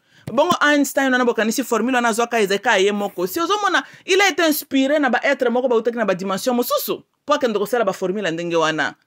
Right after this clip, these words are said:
Hmm? Mais tant baka Nzambe apesi Moses, eh, nani formule, apesi Noah formule. Dieu est un esprit,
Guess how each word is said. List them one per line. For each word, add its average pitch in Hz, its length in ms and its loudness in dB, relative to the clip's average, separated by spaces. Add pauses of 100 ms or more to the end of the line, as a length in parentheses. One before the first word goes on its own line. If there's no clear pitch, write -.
(520)
Hmm? 196 160 -16 (920)
Mais 330 140 2
tant 508 340 0
baka 285 220 2
Nzambe 349 260 2
apesi 311 400 -2
Moses, 285 460 0
eh, 220 200 2
nani 233 400 0
formule, 208 540 -2 (260)
apesi 330 600 -2
Noah 269 240 2
formule. 220 500 -2
Dieu 220 220 0
est 440 140 -2
un 294 100 2
esprit, 240 500 -4